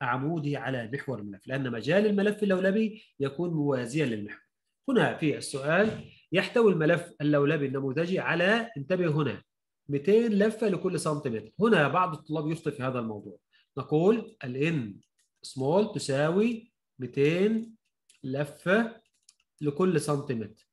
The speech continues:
كيف نحول إلى متر؟ طبعا كما تعلم هي ميتين، طبعا السنتي بنضرب في عشرة أس سالب اتنين، ولكن انتبه هنا السنتي في المقام، فهنضرب في عشرة أس اتنين لفة لكل متر. بالمنطق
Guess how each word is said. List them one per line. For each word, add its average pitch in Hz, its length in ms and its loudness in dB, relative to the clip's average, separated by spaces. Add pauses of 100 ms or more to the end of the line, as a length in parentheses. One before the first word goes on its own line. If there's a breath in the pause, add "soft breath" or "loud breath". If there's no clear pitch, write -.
(340 soft breath)
كيف 320 260 2
نحول 208 520 6
إلى 156 140 6
متر؟ 143 300 0 (240)
طبعا 190 260 2
كما 175 240 0
تعلم 165 640 0
هي 127 180 -6
ميتين، 151 720 2 (400)
طبعا 202 260 4
السنتي 214 400 -2
بنضرب 208 320 0
في 190 100 -4
عشرة 190 240 -2
أس 160 60 -4
سالب 185 200 -4
اتنين، 165 240 -4
ولكن 208 520 2
انتبه 185 400 2
هنا 131 480 -2 (280)
السنتي 196 380 0
في 190 60 -4
المقام، 143 600 2
فهنضرب 147 680 -2
في 131 120 -2
عشرة 135 600 -4
أس - 200 -8
اتنين 175 560 -2 (300)
لفة 143 420 -4
لكل 123 320 -6
متر. - 240 -18 (200)
بالمنطق 185 760 2